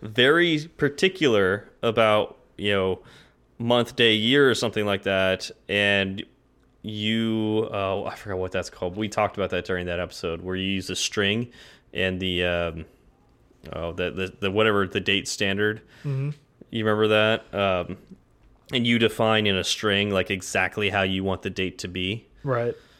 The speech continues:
Speaker 1: It's really <laughs> great for designers when they want, like, a comma here and a colon there and so on and so forth.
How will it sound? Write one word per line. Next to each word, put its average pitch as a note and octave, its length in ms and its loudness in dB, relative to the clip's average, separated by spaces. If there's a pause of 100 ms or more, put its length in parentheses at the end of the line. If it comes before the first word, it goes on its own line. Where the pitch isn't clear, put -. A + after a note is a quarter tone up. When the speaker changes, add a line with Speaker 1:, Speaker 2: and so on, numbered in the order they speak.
(440)
Speaker 1:
It's C3 180 0
really C#3+ 280 2
<laughs> A2+ 160 -6
great C#3 300 2
for A2 340 4
designers G2 760 0
when F#2+ 120 -6
they F#2+ 100 0
want, G2 340 0
like, F2 340 -2
a G2 80 -6
comma G#2+ 500 0
here G2+ 340 2
and F#2+ 100 0
a F2+ 60 -2
colon G2 480 0
there F2+ 360 0
and F2+ 120 -8
so F#2+ 180 -4
on F2 60 -6
and F2 80 -10
so B2+ 220 2
forth. F2 340 -2